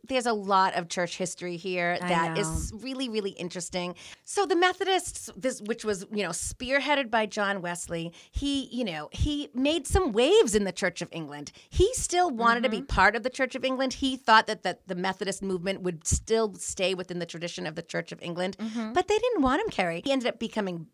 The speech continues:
Speaker 1: banned from preaching in many parish churches. And at the
Speaker 2: Ugh.
Speaker 1: time, Carrie, Methodists were persecuted.
Speaker 2: Right.
Speaker 1: You know, because they were so different from the Church of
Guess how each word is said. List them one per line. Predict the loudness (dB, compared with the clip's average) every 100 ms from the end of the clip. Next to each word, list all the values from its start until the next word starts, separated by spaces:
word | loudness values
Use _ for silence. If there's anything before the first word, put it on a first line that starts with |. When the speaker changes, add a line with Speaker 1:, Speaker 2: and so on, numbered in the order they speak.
| _ 2
Speaker 1:
banned | 4 6 2 0
from | -4 -6 _ _
preaching | -2 -2 -4 -8 -4
in | 0 0 2
many | 2 2 0 -2
parish | 2 2 2 -2
churches. | -8 -8 -10 -12 -12 -16 -18 -2
And | 0
at | 0
the | -2
Speaker 2:
Ugh. |
Speaker 1:
time, | 0 0 0 0 0
Carrie, | 2 2 2
Methodists | 0 -2 -4 -6 -8 -6
were | -6
persecuted. | -6 -8 -8 -8 -12 -16 -16 -20 _ _
Speaker 2:
Right. | -14 -12 -12 -8
Speaker 1:
You | -2
know, | 0
because | 0 -4 -2
they | 0
were | 0
so | -2 -2 -2
different | -4 -8 -8
from | -6
the | -6
Church | -8 -10
of | -10